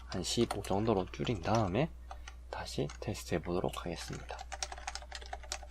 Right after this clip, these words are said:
네, 그러면 이렇게 세로로 쭉 나열된 거를 우리가 볼 수가 있고요. 이제 이 세로 길이랑 가로 길이가 달라가지고 조금 한 사십오 도가 아닌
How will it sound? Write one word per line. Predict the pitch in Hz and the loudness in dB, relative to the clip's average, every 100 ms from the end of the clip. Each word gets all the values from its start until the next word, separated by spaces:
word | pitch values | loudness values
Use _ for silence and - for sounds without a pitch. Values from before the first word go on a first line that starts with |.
| - - - - - - - - - - - - - - - - - - - - - - - | -8 -8 -6 -6 -4 -4 -6 -12 -12 -12 -12 -12 -12 -12 -12 -12 -12 -12 -12 -10 -10 -10 -6
네, | 95 - | -6 -2
그러면 | 101 92 92 139 - | 2 2 2 -2 -4
이렇게 | 95 - - | -6 -4 -2
세로로 | - 101 90 82 | 2 4 4 2
쭉 | - 104 50 - - - - - | 0 2 4 2 -2 -12 -10 -2
나열된 | 87 82 85 98 92 | 0 2 2 2 2
거를 | 90 78 80 - - - | 2 0 -4 -8 -12 -6
우리가 | 98 90 - | -2 -2 -2
볼 | - 95 | 2 2
수가 | - 95 82 | 2 2 2
있고요. | - - - - - - - - | 2 0 0 -2 -10 -10 -12 -12
이제 | - - | -8 -2
이 | 120 117 | 0 2
세로 | 139 135 139 139 | 4 6 6 6
길이랑 | 143 131 104 107 92 - - | 4 4 8 6 6 -2 -10
가로 | - 87 92 95 90 | -2 4 6 4 4
길이가 | 98 95 82 | 2 4 2
달라가지고 | - 110 113 85 - - 127 - - - - - | 2 4 6 6 2 6 6 4 -10 -14 -12 -8
조금 | 104 - 90 | -4 0 0
한 | 95 90 | 0 0
사십오 | - 92 113 98 | 0 2 4 6
도가 | 92 101 101 | 8 8 8
아닌 | 87 104 | 6 2